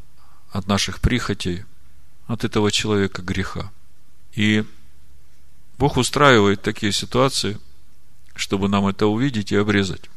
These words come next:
И в жизни Авраама мы видим дважды одну и ту же ситуацию, в которой он не справляется с этой ситуацией.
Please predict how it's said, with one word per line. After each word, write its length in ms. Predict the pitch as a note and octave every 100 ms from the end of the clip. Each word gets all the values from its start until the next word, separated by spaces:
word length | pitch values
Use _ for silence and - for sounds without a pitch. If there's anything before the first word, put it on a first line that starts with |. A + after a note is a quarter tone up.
| - - - - - - - - -
И 60 | G2
в 20 |
жизни 280 | B2 B2 C3
Авраама 500 | B2+ C#3 D3+ A2 G#2
мы 80 |
видим 260 | A#2 B2 G#2+
дважды 420 | G2+ G2+ F#2 F#2
одну 220 | G2 A2
и 40 | A2+
ту 140 | A2+
же 120 | G2+
ситуацию, 640 | G2 G2+ G#2 G2+ F#2+ - B2 - - - - - - - -
в 80 | -
которой 420 | G2+ - A#2+ G#2
он 340 | F#2+ C3 B2+ - - - - - - - - - -
не 120 | B2+
справляется 840 | - A#2+ A2 G#2 F2+ - - - - - -
с 120 | - G2
этой 200 | F#2+ F#2
ситуацией. 640 | F#2 G2 F#2 - -